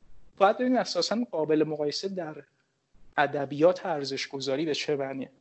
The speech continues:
قابل مقایسه وقتی میگن دو تا شرکت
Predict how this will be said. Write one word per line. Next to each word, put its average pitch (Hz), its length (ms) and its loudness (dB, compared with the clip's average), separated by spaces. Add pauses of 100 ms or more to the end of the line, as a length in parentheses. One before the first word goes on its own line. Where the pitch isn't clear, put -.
قابل 269 340 6
مقایسه 233 440 2
وقتی 196 280 0
میگن 220 220 -2
دو 196 120 0
تا 196 140 -2
شرکت 175 680 0